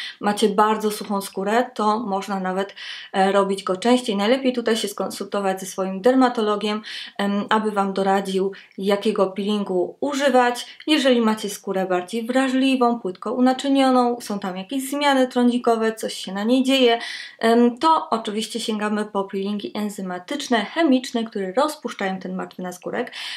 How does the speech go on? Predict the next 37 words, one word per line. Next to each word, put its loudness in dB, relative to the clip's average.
A 6
jeżeli 4
macie 0
zdrową, 2
ładną, 0
grubą 2
skórę 2
albo 2
suchą, 0
która -4
po -2
prostu -6
się, 2
mm, -4
prze-, 2
y, 0
przesusza 0
i, 4
y, 2
ten 2
martwy -2
naskórek -2
bardziej 0
jest -4
widoczny, -2
to 4
te -2
peelingi 0
można -2
robić -6
nawet -6
częściej, 2
ale 4
tutaj, 0
tak -12
jak -14
mówię, 0